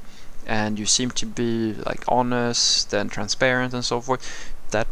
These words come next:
builds trust with the individual. And then you try to give them some context that b-, even further s-, makes them sort of understand or feel like they sort of understand what's going on and the problems that you're facing.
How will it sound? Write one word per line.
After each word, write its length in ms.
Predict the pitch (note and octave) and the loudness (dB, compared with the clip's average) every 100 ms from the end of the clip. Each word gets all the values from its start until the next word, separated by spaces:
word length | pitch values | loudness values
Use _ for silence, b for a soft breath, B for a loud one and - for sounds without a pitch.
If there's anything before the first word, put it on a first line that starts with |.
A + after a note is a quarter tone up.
| - | 0
builds 260 | A2+ - | 2 4
trust 340 | - - - - | 6 8 8 6
with 120 | - | 4
the 120 | - | 0
individual. 600 | F#2+ - - - - - - | -2 -2 -4 -2 0 0 0
And 240 | A#2 G#2 | -2 -2
then 280 | G#2 A2 G#2 | 0 0 0
you 60 | A2 | -4
try 280 | - A2+ G#2+ | 0 0 0
to 120 | G#2 | -2
give 220 | - B2+ | -2 0
them 140 | B2 | 2
some 140 | - A2 | 4 6
context 640 | - C#3 C#3 - - - | 6 8 6 6 6 4
that 200 | G#2+ - | 2 -2
b-, 80 | - - | -2 -2
even 320 | B2 A#2 A2 | -2 -2 -2
further 600 | - - D3 D#3 B2+ A2+ | 0 4 6 6 2 2
s-, 220 | G#2 - | 0 0
makes 460 | A#2+ A#2 A2 - - | 0 0 0 0 0
them 160 | A2 | 0
sort 260 | G#2+ A#2+ A#2 | 0 2 4
of 80 | A2 | 4
understand 840 | A2 G#2+ - - A2 G#2 G#2 G#2+ | 2 2 2 6 6 4 0 0
or 80 | G2 | 0
feel 280 | - A2+ A2+ | 0 4 6
like 140 | G#2+ | 6
they 140 | A2 | 4
sort 420 | G#2+ - B2+ A#2+ A2 | 2 4 6 6 6
of 80 | |
understand 420 | G#2+ G#2+ - G#2 G#2 | 4 2 0 0 2
what's 140 | - | 2
going 340 | A2 G2+ G#2+ | 2 2 2
on 220 | A2+ A2 G#2+ | 0 0 0
and 100 | G#2+ | -4
the 40 | |
problems 360 | - B2+ A2 - | 4 4 4 0
that 120 | G#2+ | -4
you're 140 | A2 | -4
facing. 460 | - D#3 - - | 0 0 2 0